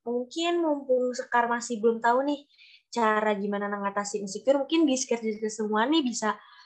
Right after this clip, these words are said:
apa ya, saling sharing gitu. Gimana cara kalian ngatasi insecure dan juga bahkan kalau mau sharing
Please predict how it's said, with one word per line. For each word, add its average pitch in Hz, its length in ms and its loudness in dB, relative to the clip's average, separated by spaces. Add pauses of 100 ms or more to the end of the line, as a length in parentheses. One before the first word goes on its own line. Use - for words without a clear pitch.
(140)
apa 320 240 4
ya, 240 80 4
saling 254 320 2
sharing 269 560 2
gitu. 214 240 -4
Gimana 202 400 0
cara 226 320 0
kalian 220 560 0
ngatasi 220 400 -8
insecure 269 480 -2
dan 226 160 0
juga 208 160 0
bahkan 285 400 0
kalau 226 280 -2
mau 208 280 -4
sharing 226 440 -6